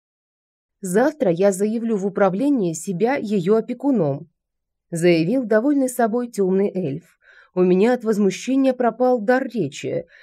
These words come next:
Пару секунд я глупо открывала и закрывала рот, не в силах подобрать приличных слов и не желая переходить на великий и могучий русский мат. «Призвал Марию я, поэтому и ответственность за нее тоже нести мне. Я сам объявлю себя ее защитником»,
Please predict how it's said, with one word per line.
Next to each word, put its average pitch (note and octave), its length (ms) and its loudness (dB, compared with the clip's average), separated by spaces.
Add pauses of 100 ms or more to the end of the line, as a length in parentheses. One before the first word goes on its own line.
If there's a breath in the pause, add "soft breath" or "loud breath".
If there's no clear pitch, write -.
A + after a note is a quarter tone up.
(200 loud breath)
Пару E3+ 240 4
секунд G#3+ 440 -2
я F#3+ 140 2
глупо A3 300 0
открывала G#3 500 2
и A3+ 40 2
закрывала G3 540 0
рот, A#3+ 240 0
не G3+ 140 -2
в - 60 -14
силах C4+ 320 0
подобрать G#3+ 500 0
приличных F3 500 -2
слов C4 320 -4
и C4+ 60 0
не A#3+ 120 2
желая G#3 340 0
переходить A#3 500 -4
на G#3+ 140 0
великий G3 420 -2
и B3+ 40 0
могучий A#3+ 520 -2
русский C#3+ 400 -2
мат. C3 360 0 (840)
«Призвал E3+ 540 0
Марию G#3+ 420 0
я, E3 240 0
поэтому F3+ 480 0
и F3 40 2
ответственность F#3+ 640 -2
за F3+ 80 0
нее E3 300 0
тоже G#3 280 0
нести G3+ 360 0
мне. D#3+ 280 0
Я D3+ 140 -2
сам F3+ 260 -2
объявлю G#3+ 380 -4
себя F3 320 -2
ее G3+ 300 0
защитником», G3 800 -4